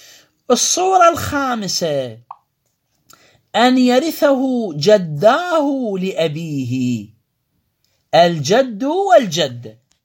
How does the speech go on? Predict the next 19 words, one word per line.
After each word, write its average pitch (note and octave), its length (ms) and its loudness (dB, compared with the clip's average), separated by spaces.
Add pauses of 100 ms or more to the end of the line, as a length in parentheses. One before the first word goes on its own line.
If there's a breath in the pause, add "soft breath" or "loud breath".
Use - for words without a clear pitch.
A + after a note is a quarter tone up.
(120)
أجداد F3+ 500 -2
اثنين D4 300 -6
هم D4+ 140 -4
موجودين A3+ 460 -4
من، G3 140 -10 (160)
من F#3 140 -6
طرف E3+ 320 -2
أبي، B2+ 240 -6 (760 soft breath)
وجداه G3 1200 2 (120)
لأمه، D4+ 800 0 (300)
هاي C#3 160 0
الواو E3+ 240 4
تفيد F#3+ 400 -8
الجمع A3+ 400 -2
قلنا، A#3+ 420 -8 (720)
والأجداد F3 800 2
اللي B3+ 240 -6
من A3 180 -10
الأم A3 320 -6